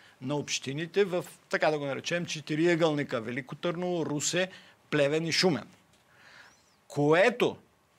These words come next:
обединение трябва да бъде главната му задача: оказване на системен натиск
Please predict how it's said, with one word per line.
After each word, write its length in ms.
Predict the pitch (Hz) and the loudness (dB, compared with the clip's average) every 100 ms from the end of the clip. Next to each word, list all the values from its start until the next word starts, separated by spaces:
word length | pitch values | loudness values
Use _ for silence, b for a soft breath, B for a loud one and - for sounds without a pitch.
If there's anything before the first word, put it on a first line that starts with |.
| b b b b | b b b b
обединение 920 | 170 151 147 135 131 117 117 147 208 - _ b b b - | -4 0 -2 -2 -6 -8 -8 -10 -12 -16 _ b b b -4
трябва 440 | 156 160 214 269 | 2 4 6 6
да 120 | 247 220 | 6 6
бъде 340 | 226 214 196 135 127 156 | 6 6 4 2 -12 -2
главната 600 | 156 170 185 175 165 156 | 4 6 6 2 -4 -8
му 140 | 151 | -8
задача: 520 | 127 127 117 - 135 - | -10 -10 -10 -10 -12 -8
оказване 800 | 254 - 208 190 151 170 156 143 | -6 2 6 6 6 0 0 -2
на 180 | 139 139 | -2 -2
системен 800 | - 175 - - 220 254 254 220 | -2 -2 -6 0 2 2 0 2
натиск 580 | 170 120 - - - | 0 0 -10 -14 -14